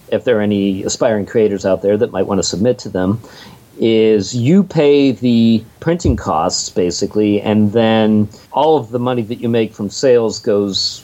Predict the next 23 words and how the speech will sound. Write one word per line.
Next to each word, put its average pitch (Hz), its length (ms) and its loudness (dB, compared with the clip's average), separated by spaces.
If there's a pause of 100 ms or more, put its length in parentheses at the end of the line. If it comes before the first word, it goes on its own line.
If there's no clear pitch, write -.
(100)
immediately 113 500 0
back 101 400 -2
t-, - 60 -20 (100)
towards 101 420 -2
paying 98 360 -2
that 98 260 0
off, 85 440 -4 (360)
and 104 260 0
then 110 320 2
you 120 140 2
split - 400 -2
the 90 60 -10
profits - 960 -4
on 113 220 0
the 101 80 -2
book 101 320 -2 (100)
past 113 440 -2
that 90 240 -4
once 101 240 -4
you've 101 140 -2
been 95 140 -4
paid 92 280 -2
for 87 320 -4